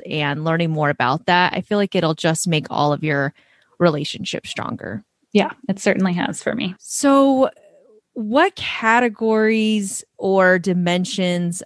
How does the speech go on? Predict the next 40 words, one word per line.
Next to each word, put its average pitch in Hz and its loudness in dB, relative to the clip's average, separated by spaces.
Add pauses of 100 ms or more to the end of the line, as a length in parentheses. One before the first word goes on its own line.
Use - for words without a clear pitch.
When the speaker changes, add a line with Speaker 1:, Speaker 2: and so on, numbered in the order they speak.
Speaker 1:
of, 165 -2 (100)
we 185 -4
can 190 -2
use 180 -2
my 180 2
personality 196 0
type 180 -4
or 165 -2
yours 170 2
or 165 -6
just 156 -8
in 165 -4
general, 160 0
how 202 0
does 226 0
that 175 0 (140)
help 196 2
you 165 0
to 160 -4 (100)
maintain 208 2
your 196 2
mental 170 -2
health 151 -6 (100)
or 156 -2 (320)
just, - -6
like, 180 2
help 208 0
you 196 4
overall, 165 4
like, 160 0
kn-, 170 -4
w-, 165 -2
know 190 6
what 165 2
makes 170 -2
you 165 -4
click 160 -4
and 156 -4
how 156 -2
to 147 -2